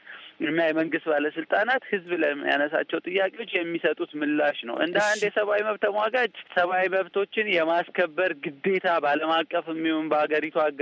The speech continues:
Speaker 1: መንግስት ያለበት መንግስት ስለሆነ ያ መንግስት አምባገነንም ይሁን ምንም ከዛ መንግስት ጋር መደራደር፣ ጫና መፍጠር፣ የሰብአዊ መብት አያያዙን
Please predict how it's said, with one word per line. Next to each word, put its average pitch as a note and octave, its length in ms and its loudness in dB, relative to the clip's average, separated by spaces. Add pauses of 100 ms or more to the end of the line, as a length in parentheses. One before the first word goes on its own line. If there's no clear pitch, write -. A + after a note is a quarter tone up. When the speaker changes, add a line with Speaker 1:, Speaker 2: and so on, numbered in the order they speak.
Speaker 1:
መንግስት E3 480 -2 (100)
ያለበት E3 800 0 (360)
መንግስት F#3 520 0
ስለሆነ D#3+ 440 0 (120)
ያ F3 180 2
መንግስት F3 420 0 (460)
አምባገነንም F3+ 840 0
ይሁን F#3 260 0
ምንም F3 320 -2 (300)
ከዛ E3 300 2 (120)
መንግስት E3+ 440 -2
ጋር F#3 260 0
መደራደር፣ D#3+ 760 2 (100)
ጫና D#3 300 2 (140)
መፍጠር፣ F#3+ 560 0 (440)
የሰብአዊ D3+ 580 2
መብት D#3 320 0 (720)
አያያዙን D3+ 800 0